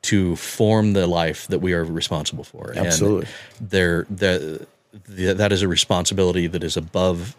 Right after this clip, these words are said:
Speaker 1: anything else. So
Speaker 2: Yeah. Continue. Sorry.
Speaker 1: continue. No, don't be sorry. I love the conversation. Uh, so there we go. So I find,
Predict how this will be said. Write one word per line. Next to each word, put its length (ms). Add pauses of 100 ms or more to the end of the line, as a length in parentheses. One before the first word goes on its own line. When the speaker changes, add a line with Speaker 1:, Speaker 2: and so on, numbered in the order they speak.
(140)
Speaker 1:
anything 540 (300)
else. 340 (340)
So 280
Speaker 2:
Yeah. 80 (280)
Continue. 360 (180)
Sorry. 260
Speaker 1:
continue. 360
No, 160
don't 160
be 80
sorry. 260
I 40
love 200
the 60
conversation. 640 (400)
Uh, 340 (840)
so 320
there 200
we 80
go. 220
So 200
I 120
find, 340